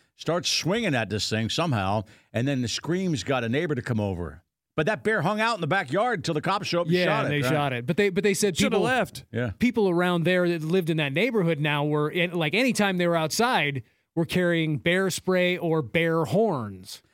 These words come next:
Speaker 1: Well, we had a woman check in yesterday that grew up twenty minutes from that area in Connecticut, and she said they spent their childhood ro-, in the woods and never saw a bear. So we're encroaching. That's gotta be part of
Speaker 2: Uh,
Speaker 1: it.
Speaker 2: yeah, it's
Speaker 1: Right.
Speaker 2: is it, it's the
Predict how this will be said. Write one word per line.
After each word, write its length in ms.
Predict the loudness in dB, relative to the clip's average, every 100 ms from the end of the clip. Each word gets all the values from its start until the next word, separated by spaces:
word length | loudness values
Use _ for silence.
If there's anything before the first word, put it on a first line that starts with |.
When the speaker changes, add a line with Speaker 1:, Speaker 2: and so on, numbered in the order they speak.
| _ _ _ -2
Speaker 1:
Well, 200 | -2 0
we 160 | 0 2
had 100 | 2
a 40 |
woman 360 | 0 0 0 0
check 340 | 0 0 0
in 120 | 0
yesterday 440 | 0 -2 0 -2 0
that 240 | -4 -4
grew 240 | -2 0
up 140 | -2 -4
twenty 300 | -4 0 0
minutes 280 | 0 -2 -2
from 160 | -2
that 160 | 0 0
area 300 | 0 0 -2
in 80 | -2
Connecticut, 560 | -2 -2 -4 -6 -12 _
and 120 | -8
she 100 | -6
said 200 | -4 -4
they 80 | -4
spent 300 | -4 -4 -4
their 140 | -6 -6
childhood 560 | -4 -2 0 0 -2 -4
ro-, 100 | -6 -2
in 120 | -2
the 80 | 0
woods 440 | 0 0 -2 -8 _ _ -6
and 260 | -2 0
never 240 | 0 -2 -2
saw 300 | -2 -2 -2
a 40 |
bear. 340 | -2 -4 -6 -8
So 280 | -4 -2 -2
we're 260 | -2 -2 -2
encroaching. 680 | -2 -2 -2 -4 -6 -8 -6
That's 220 | -6 -4
gotta 220 | -4 -2
be 80 | -4
part 280 | -2 -2 -2
of 60 | -4
Speaker 2:
Uh, 40 |
Speaker 1:
it. 80 | -4
Speaker 2:
yeah, 240 | -2 0
it's 200 | -2 -4 -4
Speaker 1:
Right. 260 | -4 -4
Speaker 2:
is 160 | -2 0
it, 140 | 0
it's 180 | -2 -4
the 360 | -4 -2 -2